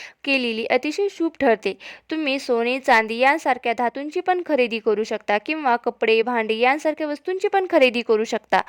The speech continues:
खरेदीसाठी किंवा आपल्याला कोणताही व्यवसाय चालू करायचा असेल, तर कोणत्याही चांगल्या कामाला सुरुवात करायची असेल, तर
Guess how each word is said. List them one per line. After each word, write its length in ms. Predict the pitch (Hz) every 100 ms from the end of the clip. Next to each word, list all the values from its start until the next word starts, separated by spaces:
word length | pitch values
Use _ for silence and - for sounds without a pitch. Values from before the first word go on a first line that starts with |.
| - - - - -
खरेदीसाठी 640 | - 294 320 381 392 330 339
किंवा 160 | 359 339
आपल्याला 360 | 285 277 254
कोणताही 400 | 247 262 254 320
व्यवसाय 400 | 330 277 269 277
चालू 300 | 247 254 240
करायचा 380 | 247 240 233 -
असेल, 360 | 269 294 294 233
तर 100 | 226
कोणत्याही 580 | - 247 247 269 294 330
चांगल्या 420 | 302 254 247 233
कामाला 400 | 240 233 226 226
सुरुवात 340 | - 262 226 220
करायची 320 | 240 240 240
असेल, 400 | 240 269 277 220
तर 140 | 220